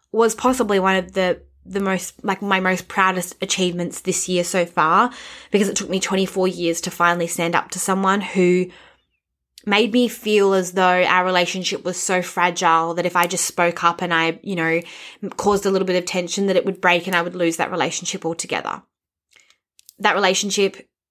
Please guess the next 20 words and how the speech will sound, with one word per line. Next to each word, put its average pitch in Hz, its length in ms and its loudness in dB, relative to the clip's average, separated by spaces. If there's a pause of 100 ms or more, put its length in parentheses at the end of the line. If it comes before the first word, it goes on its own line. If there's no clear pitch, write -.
(640)
is 214 220 2
broken 185 560 0
and 185 160 -4
has 196 180 0
been 190 160 -2
broken 180 320 0
for 190 160 0
a 180 60 0
very 180 180 2
long 180 180 -2
time 175 320 -2
because 180 220 -6
that 185 140 0
was 170 180 -6
never 185 280 0
a 175 40 2
relationship 165 600 -2
where 170 100 2
I 165 140 2
felt - 420 0